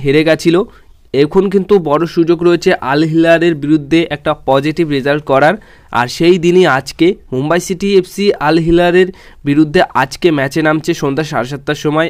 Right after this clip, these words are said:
আর এই ম্যাচটা তোমরা লাইভ কোথায় দেখবে? তো এই ম্যাচটা তোমরা লাইভ দেখতে পারবে টিভিতে স্পোর্টস এইটিন ওয়ান এইচডি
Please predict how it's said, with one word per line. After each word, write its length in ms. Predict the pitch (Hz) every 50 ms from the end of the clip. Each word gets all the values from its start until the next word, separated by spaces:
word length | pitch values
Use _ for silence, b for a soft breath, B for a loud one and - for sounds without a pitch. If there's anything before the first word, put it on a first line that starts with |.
| - - 123
আর 60 | 131 131 - - 147 160
এই 100 | 185 190 180
ম্যাচটা 260 | 165 156 151 - 175 165 -
তোমরা 180 | 156 160 165 160 143 123
লাইভ 180 | 123 147 151 151 - -
কোথায় 280 | 127 123 143 151 151 147
দেখবে? 260 | 143 135 127 143 165 233 233 b b b b b b
তো 40 | - 156 165
এই 60 | 175 185
ম্যাচটা 240 | 185 185 - 196 185 180
তোমরা 160 | 190 196 196 185 170
লাইভ 140 | 156 170 160 156 175
দেখতে 180 | 160 - - 175 - 175
পারবে 220 | 170 165 160 175 170 - -
টিভিতে 340 | 160 156 147 165 156 160 160 160 160 -
স্পোর্টস 300 | - - 170 175 175 - - - 151
এইটিন 320 | 156 151 151 - 170 170 - - 127
ওয়ান 220 | 139 147 156 165 180 170 - - 151
এইচডি 320 | 156 180 165 151 - 175